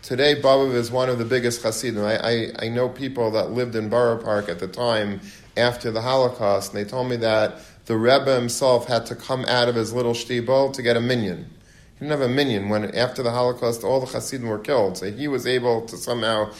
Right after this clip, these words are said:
make it to these shores. He found a f-, uh, less than ten people. Today, Bobov is tens of thousands of Hasidim, probably. There's, uh, even a breakaway Hasidus. There's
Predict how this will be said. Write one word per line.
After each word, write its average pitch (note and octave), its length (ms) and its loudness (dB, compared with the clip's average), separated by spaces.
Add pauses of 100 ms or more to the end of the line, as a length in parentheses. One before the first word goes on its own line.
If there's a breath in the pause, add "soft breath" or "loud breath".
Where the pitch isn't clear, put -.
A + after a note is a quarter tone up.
(200 loud breath)
make A#2+ 240 0
it A#2 100 -2
to B2+ 80 -8
these A2 180 -2
shores. G#2+ 440 0
He A2+ 80 -6
found A#2 340 0
a - 20 -2
f-, - 260 -10
uh, F2 200 -2 (120)
less A#2+ 380 -2
than C3+ 120 -8
ten C3+ 220 -6
people. C#3 520 -6 (420 loud breath)
Today, C3+ 400 0
Bobov B2+ 600 2 (380 loud breath)
is A2+ 720 -2 (140)
tens D3+ 340 0
of C#3 140 -2
thousands A2+ 480 0
of G2+ 260 -2
Hasidim, F#2+ 520 -4
probably. F#2+ 580 -2 (440 loud breath)
There's, G2 460 -2
uh, F#2+ 500 -2
even G2 200 -6
a F#2+ 60 -2
breakaway B2+ 560 0
Hasidus. A2+ 760 0
There's F2 300 -6